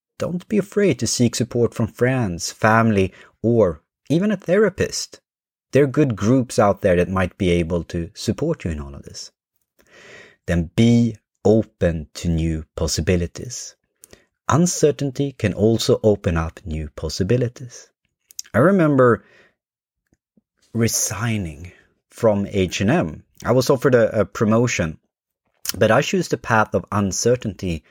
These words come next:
instead. I resigned with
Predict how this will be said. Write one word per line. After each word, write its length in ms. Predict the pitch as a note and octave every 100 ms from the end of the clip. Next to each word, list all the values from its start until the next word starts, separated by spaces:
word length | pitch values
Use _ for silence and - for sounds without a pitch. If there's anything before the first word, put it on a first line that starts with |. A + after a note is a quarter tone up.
| _ _ -
instead. 640 | F#2+ F2 - F3+ F#2 A2 _ _ _ _ _ _ _ G#2
I 300 | B2 E3+ E3
resigned 840 | G#2+ G#2 - G#2+ G2 D#2 G2 G#2 - _ _ _ _ -
with 220 | G#2